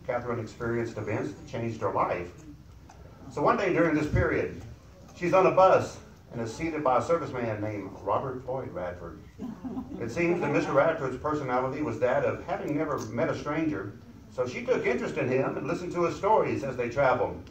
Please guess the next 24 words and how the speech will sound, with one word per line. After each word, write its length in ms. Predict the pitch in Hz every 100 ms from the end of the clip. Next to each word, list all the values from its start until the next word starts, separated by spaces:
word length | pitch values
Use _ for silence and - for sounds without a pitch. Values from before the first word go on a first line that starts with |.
| - - - - - - -
And 80 | -
later 300 | 147 202 170
they 100 | 160
continued 500 | 156 151 175 175 151
corresponding 760 | 160 170 156 127 170 175 151 147
by 160 | 135
writing 400 | 127 127 139 151
and 80 | 151
sending 280 | - 135 -
letters 320 | 147 117 104
back 300 | 95 95 92
and 180 | 92 87
forth. 380 | 95 104 113 117 - - - - - - - - - 90
Well, 300 | 95 110 120 117
on 280 | 98 110 -
July 440 | - 117 117 113 -
twenty-fourth, 480 | 123 - 117 120 117
nineteen 360 | 127 131 131 127
forty-four, 560 | 131 120 156 160 -
Catherine 600 | 131 131 127 139 147 147
married 440 | 139 359 - - - - - - - -
Robert 340 | 98 120 123
Floyd 280 | 117 113 113
Radford. 480 | 110 107 107 98